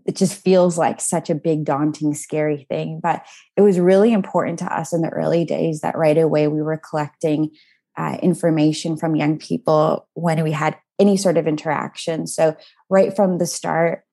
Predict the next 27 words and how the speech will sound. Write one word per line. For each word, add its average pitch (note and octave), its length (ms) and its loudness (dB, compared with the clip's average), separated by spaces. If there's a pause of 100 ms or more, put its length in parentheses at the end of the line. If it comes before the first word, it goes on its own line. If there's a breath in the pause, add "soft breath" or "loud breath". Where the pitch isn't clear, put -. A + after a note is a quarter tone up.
(140)
um, D3 380 -4
our F3 140 0
team D#3+ 280 -4
did D#3+ 180 -2
such G3 180 -2
an C#4+ 100 6
amazing G3+ 420 4
job D#3+ 300 0
at D#3+ 120 0
making D#3+ 360 -2
sure D#3 320 0
that D3+ 280 0 (300 loud breath)
after D#3+ 280 -2
every G3 240 2
program F3 380 2
we E3 120 0
ran, D3 320 -2
we D3+ 120 2
were, D3 360 -2 (300 soft breath)
uh, D3+ 180 0
getting, D3+ 460 2
we D#3+ 120 2
were D#3+ 100 6
giving C#3 300 -2
out, C3 220 -2
you C3 80 -6
know, B2 120 -4